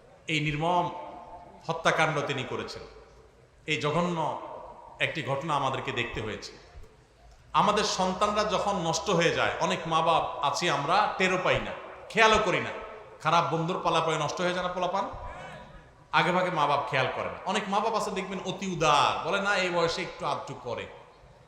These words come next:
একটু আধটু করে।" এই ছেলে, এই মেয়েটাই যখন সর্বনাশের শেষ প্রান্তে চলে যায়, এবার এসে বলে, "হুজুর, একটা তাবিজ কবজ কিছু একটা দেন।" আর কোনো তাবিজে কুলাবে? কোনো দোয়া দরুদে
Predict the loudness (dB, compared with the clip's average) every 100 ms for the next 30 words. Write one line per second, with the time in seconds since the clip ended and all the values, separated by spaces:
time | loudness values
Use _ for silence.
0 | -20 -20 -10 -4 -2 4 6 6 2 0
1 | 2 0 -2 -8 -12 -16 -18 -18 -16 0
2 | 2 4 2 4 6 6 4 4 2 2
3 | 2 2 2 0 2 4 6 6 6 4
4 | 4 4 4 4 4 2 2 2 4 2
5 | 2 -6 -12 -16 -14 -6 0 2 2 2
6 | 0 0 0 -2 -2 -4 -4 -4 -6 -8
7 | -8 -10 -12 -10 -10 -12 -12 -18 -20 -20
8 | -20 -20 -20 -20 -20 -20 -20 -6 2 4
9 | 4 2 2 2 0 2 8 12 12 10
10 | 4 -2 -6 -6 -6 -6 -8 -10 -14 -14
11 | -8 -2 -2 -2 -6